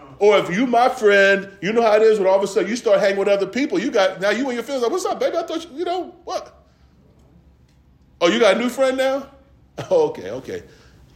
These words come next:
You and your feelings. It's just something that happens because of the agreement. He says,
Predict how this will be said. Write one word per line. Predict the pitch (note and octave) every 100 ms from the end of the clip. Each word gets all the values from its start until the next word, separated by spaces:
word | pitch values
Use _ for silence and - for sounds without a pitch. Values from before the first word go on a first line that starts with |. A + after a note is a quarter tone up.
| _
You | D3 G3
and | F#3
your | F#3+
feelings. | F#3 C3+ - - - - _ _ _ _
It's | E3 F3+
just | B3+ -
something | C4+ C4 B3+
that | A3+
happens | A3 C#4 - - - - - - _
because | C3 D#3+ D#3+
of | B2+
the | A#2+ A#2
agreement. | F#2+ A#2 D#3 E3+ A2+ F#2+ - - -
He | F#3
says, | F3+ F#3 D#3+ D3 C#3+